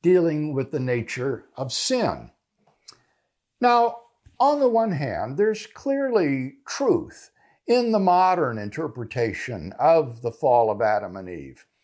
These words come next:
As their very names indicate, Adam and Eve do have a symbolic significance in the story. Adam is just the Hebrew word for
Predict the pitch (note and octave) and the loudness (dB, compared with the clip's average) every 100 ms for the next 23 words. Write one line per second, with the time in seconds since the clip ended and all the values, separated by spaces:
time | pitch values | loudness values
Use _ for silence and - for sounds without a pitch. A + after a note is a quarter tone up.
0 | _ _ _ _ - B3 B3 - A3 G3 | _ _ _ _ -2 0 0 0 2 4
1 | F#3 F3+ D3+ D3 G3+ F#3+ D#3+ D#3 F3+ F#3 | 2 -2 -8 -2 -2 0 0 0 0 0
2 | D3+ A2 G#2+ - F#3 F#3+ F#3 F3 - G2+ | 0 -2 -6 -6 -2 0 0 -2 -2 -4
3 | C#2 D#2 G#2+ _ - _ _ _ G3+ B3 | -4 -8 -12 _ -20 _ _ _ 0 0
4 | C4 A3+ F3+ C#3 C3+ C3+ C#3 A3 B3 G3+ | -2 -2 0 0 -2 -6 -4 -4 -2 -4
5 | C#3 F#2 F#2+ G#2+ - D#3+ - G#3+ F#3 D3 | 0 2 2 0 -4 -6 -6 -6 0 4
6 | B2+ A#2 A#2 A#2+ - - D#3+ F#3+ G#3 D#3+ | 6 4 2 -4 -14 -10 -6 -2 0 0
7 | G2 G#2 A#2+ - - D#3+ D3+ D3 C#3 - | -2 -2 -6 -10 -8 -4 -4 -6 -8 -2
8 | G3 F#3 F#2 D#2 - _ _ _ _ _ | 0 2 0 -6 -14 _ _ _ _ _
9 | C#3+ C#3 E3+ A#3+ C4+ _ _ _ _ G3+ | 4 4 2 -2 -8 _ _ _ _ -2
10 | F3 - D#3+ A2+ B2 - F3 D3 B2+ B2+ | -2 -4 0 2 2 -4 -6 -4 -4 -6
11 | B2 D3 D3 A#3+ C#4+ F2+ D2 - - B2 | -6 -4 -4 -2 -2 -2 -4 -14 -2 0
12 | D#2+ G#2 D3 - | 2 0 -2 -8